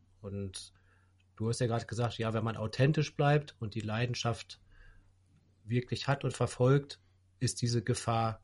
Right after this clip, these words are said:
gar nicht gegeben. Du warst ja früher Forstwirt und bist dann irgendwann auch komplett in die Angelbranche gewechselt. Wie ist das denn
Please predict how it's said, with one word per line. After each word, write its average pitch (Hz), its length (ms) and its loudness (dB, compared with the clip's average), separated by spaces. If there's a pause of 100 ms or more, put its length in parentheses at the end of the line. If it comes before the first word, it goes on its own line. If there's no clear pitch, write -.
(160)
gar 104 220 -4
nicht 107 180 -4
gegeben. 98 400 -8 (960)
Du 110 140 -4
warst 139 220 2
ja 143 80 4
früher 139 520 4 (220)
Forstwirt 160 800 0
und 123 160 -2
bist 143 220 0
dann 139 120 2
irgendwann 135 720 2 (300)
auch 120 240 -4
komplett 127 420 0
in 120 100 -4
die 123 160 -2
Angelbranche 120 880 0
gewechselt. 117 560 -4
Wie 113 100 2
ist 131 140 2
das 135 140 0
denn 127 240 2